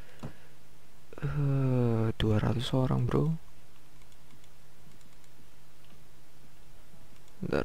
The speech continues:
bentar, bentar. Makanan kita mulai dikit.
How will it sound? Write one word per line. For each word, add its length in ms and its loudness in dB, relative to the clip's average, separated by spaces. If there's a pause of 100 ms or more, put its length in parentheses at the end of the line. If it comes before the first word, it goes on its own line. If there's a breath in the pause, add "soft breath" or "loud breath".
bentar, 240 0
bentar. 300 -4 (760)
Makanan 320 4
kita 560 4
mulai 240 4
dikit. 280 0